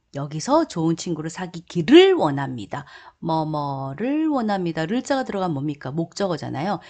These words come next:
이 문장 전체를 목적으로 만들어줬어요. 어떻게? 이 명-, 동사를 가지고 만들었는데요. to만 붙이면 동사가 명사화됩니다. 이렇게 목적어로 사용할 수 있을 만큼요.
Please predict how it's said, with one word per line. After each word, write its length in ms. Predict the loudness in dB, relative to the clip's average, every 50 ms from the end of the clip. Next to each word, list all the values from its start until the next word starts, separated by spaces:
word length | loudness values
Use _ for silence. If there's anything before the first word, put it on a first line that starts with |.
| -20 -14 -6
이 180 | -2 2 4
문장 380 | 4 6 4 4 4 2 0 0
전체를 440 | 0 -2 -2 -2 -2 -2 -4 -2 -2
목적으로 460 | -2 -4 -4 -6 -6 -6 -4 -4 -6
만들어줬어요. 680 | -6 -6 -6 -8 -8 -10 -10 -10 -12 -12 -10 -10 -8 -8
어떻게? 500 | -8 -6 -6 -8 -6 -2 -2 -2 -2 -4 -8 _ _ -20 -20 _ _ _ _ _ -8
이 200 | -2 0 2 2
명-, 360 | 4 4 4 2 2 0 0
동사를 400 | 4 6 6 6 6 6 2 2 2
가지고 280 | 0 0 -2 -2 -4
만들었는데요. 640 | -4 -4 -4 -6 -6 -6 -6 -6 -6 -6 -6 -6 -8 -10 -6
to만 340 | 0 2 2 4 4 4 2
붙이면 680 | 2 -2 -8 -6 -4 -4 -2 -2 0 2 2 2 2 -2 _ _ _ _ _ _ _ _
동사가 680 | -4 -2 -2 -2 -2 -4 -8 -6 -4 -4 -4 -4 -4 -8 _ _ _ _ _ _ _ _ -10
명사화됩니다. 1160 | -4 -2 0 0 2 0 0 -2 -4 -6 -6 -6 -6 -6 -6 -4 -4 -6 -6 -8 -10 -14 -16 -18 _ _ _ _ _ _ _
이렇게 300 | -12 -12 -10 -12 -18 -18 _ _ _ _ _
목적어로 580 | -2 -2 -2 -2 -2 -4 -4 -4 -2 -4 -4 -6
사용할 360 | -8 -8 -8 -6 -6 -6 -6
수 120 | -8 -10
있을 160 | -10 -10 -10 -10
만큼요. 560 | -12 -14 -16 -16 -14 -14 -12 -12 -12 -14